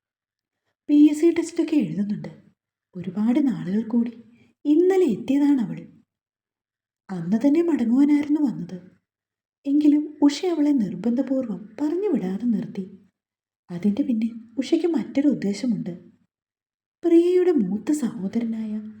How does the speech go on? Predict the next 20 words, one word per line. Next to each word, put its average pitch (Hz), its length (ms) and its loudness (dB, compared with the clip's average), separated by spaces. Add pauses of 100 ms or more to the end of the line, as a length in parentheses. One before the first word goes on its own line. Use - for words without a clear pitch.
(200)
കിച്ചനു 247 460 -4
വേണ്ടി 185 340 -2 (540)
ശ്രുതിയെ 349 380 2
ഒന്ന് 202 240 0
ആലോചിക്കാൻ. 175 580 -8 (920)
കിച്ചനെയും 226 500 0
യദുവിനെയും 220 540 0
ഒക്കെ 220 200 -6 (560)
പ്രിയയുടെ 330 380 2
വീട്ടുകാർക്ക് 214 580 -4
വലിയ 190 480 -4
കാര്യമാണ്. 175 560 -6 (720)
നല്ല 330 380 2
സ്വഭാവമുള്ള 208 720 -4 (300)
മര്യാദക്കാരാണ് 196 920 -6 (220)
അവരെന്ന് 285 440 0 (540)
ഉഷയും 330 400 0
രഘുവും 190 420 -4 (480)
അവരുടെ 202 360 0
ബന്ധുമിത്രാദികളോടൊക്കെ 220 1200 -4